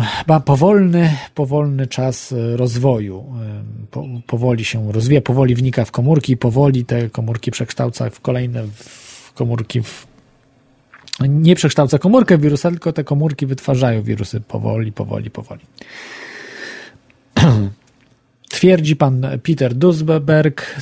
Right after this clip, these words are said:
Duesberg twierdzi, że nie ma opóźniaczy. Wirusy nie mają opóźniających linii, nie mają opóźniających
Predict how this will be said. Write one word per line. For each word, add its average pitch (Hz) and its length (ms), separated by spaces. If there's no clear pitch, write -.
Duesberg 143 600
twierdzi, 135 480
że 131 140
nie 175 280
ma 165 320
opóźniaczy. 131 640
Wirusy 151 400
nie 139 120
mają 135 440
opóźniających 120 1040
linii, 165 380
nie 143 100
mają 135 240
opóźniających 131 920